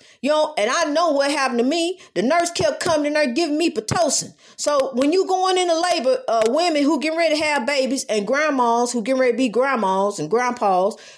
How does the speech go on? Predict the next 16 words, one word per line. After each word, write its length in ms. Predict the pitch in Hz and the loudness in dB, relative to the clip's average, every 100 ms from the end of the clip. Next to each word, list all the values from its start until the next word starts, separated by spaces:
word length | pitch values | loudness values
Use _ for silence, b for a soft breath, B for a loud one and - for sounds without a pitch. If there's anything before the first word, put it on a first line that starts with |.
| - | -6
make 240 | 247 285 | -2 0
sure 420 | - 339 302 285 285 B | 0 2 2 0 -4 B
they 80 | 208 | -2
ain't, 440 | 294 302 - 160 | 0 0 -4 -4
uh, 140 | 190 180 - | -2 -2 0
upping 280 | 302 302 277 | -2 0 0
this 140 | 285 | 0
Pitocin 560 | 214 - 311 302 294 233 | -2 -2 0 0 2 2
on 140 | 233 | 2
these 220 | 226 208 | 2 0
girls, 500 | 175 247 196 123 - B B | 0 0 2 0 -4 B B
you 100 | 214 | -2
know, 80 | 240 | 0
and 100 | 240 | 2
these 200 | 262 226 | 2 2
women, 400 | 220 277 165 120 | 2 2 0 -4